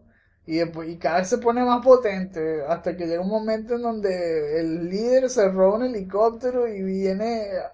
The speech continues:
a, a detener el, la camioneta en la mitad de una carretera, y hay un, un pocotón de cosas locas que pasan, porque la,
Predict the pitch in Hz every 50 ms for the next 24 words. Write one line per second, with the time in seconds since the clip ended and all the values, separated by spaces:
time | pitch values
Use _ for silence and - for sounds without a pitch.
0 | - - 170 165 147 151 165 170 175 175 180 190 180 170 170 170 185 202 208 220
1 | 214 196 185 165 143 - - _ _ _ - 170 175 180 185 202 190 185 180 190
2 | 190 185 180 180 185 185 190 190 220 226 233 226 214 208 190 190 185 175 180 190
3 | 196 220 214 226 220 208 185 175 175 165 - - 180 185 202 208 208 190 185 180
4 | 175 175 175 180 185 196 190 - _ _ - 220 208 _ - 240 233 240 220 190
5 | 190 185 190 202 208 208 233 226 226 240 247 240 240 226 208 226 240 240 - 208
6 | 185 185 165 151 160 160 160 156 151 147 151 147 147 147